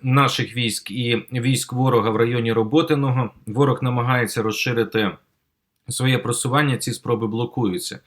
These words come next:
І напрямок на лівобережжі Херсонщини наші сили блокують, не дають ворогові витіснити нас, і мета сковування російських військ вик-, виконується. Тим часом Україна провела ряд успішних атак по території ворога, уражений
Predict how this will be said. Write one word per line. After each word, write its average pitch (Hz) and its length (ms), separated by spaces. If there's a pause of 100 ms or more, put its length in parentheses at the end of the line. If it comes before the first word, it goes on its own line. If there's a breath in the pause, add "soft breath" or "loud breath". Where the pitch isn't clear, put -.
(280 loud breath)
І 127 80
напрямок 139 480
на 139 120
лівобережжі 127 680
Херсонщини 139 720
наші 127 320
сили 120 420 (400 soft breath)
блокують, 135 600
не 123 100
дають 120 340
ворогові 120 420
витіснити 107 640
нас, 127 360 (280 loud breath)
і 131 100
мета 127 300
сковування 123 540
російських 110 520
військ 120 260
вик-, 107 340
виконується. 101 680 (360 soft breath)
Тим 139 160
часом 151 380
Україна 139 580
провела 127 600 (180 loud breath)
ряд 123 420
успішних 113 560
атак 107 340
по 110 80
території 110 560
ворога, 120 400
уражений 107 720